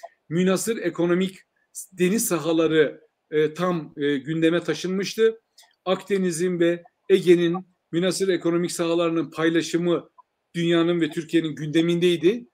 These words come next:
Elbette Türkiye bu konuda hiçbir şekilde geri adım atmayacağını ortaya koyduğunda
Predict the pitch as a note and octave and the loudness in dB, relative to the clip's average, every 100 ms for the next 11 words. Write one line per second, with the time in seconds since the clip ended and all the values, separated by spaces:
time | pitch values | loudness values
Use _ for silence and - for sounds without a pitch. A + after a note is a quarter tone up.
0 | _ - - - G3+ F#3 E3+ F#3 E3+ - | _ -20 -8 0 4 4 2 -2 -4 -6
1 | G#3+ - E3 E3+ F#3+ F#3 E3+ E3 G#3 - | -8 -2 0 0 0 2 4 4 2 -2
2 | _ _ _ - G#3 - C4 - G3+ - | _ _ _ -12 -12 -2 0 0 -2 0
3 | F3 E3+ F3 F3 E3 E3 F#3+ F#3+ F#3+ E3 | 0 4 4 4 0 -2 -2 -4 0 0
4 | D3 D#3 D#3 D3+ C3+ _ _ _ _ - | 0 -2 0 -2 -4 _ _ _ _ -2
5 | F3+ F3 E3+ D#3 - G#3+ G#3+ F3+ E3+ F3 | -2 2 2 2 6 6 6 2 2 0
6 | A#3+ | -2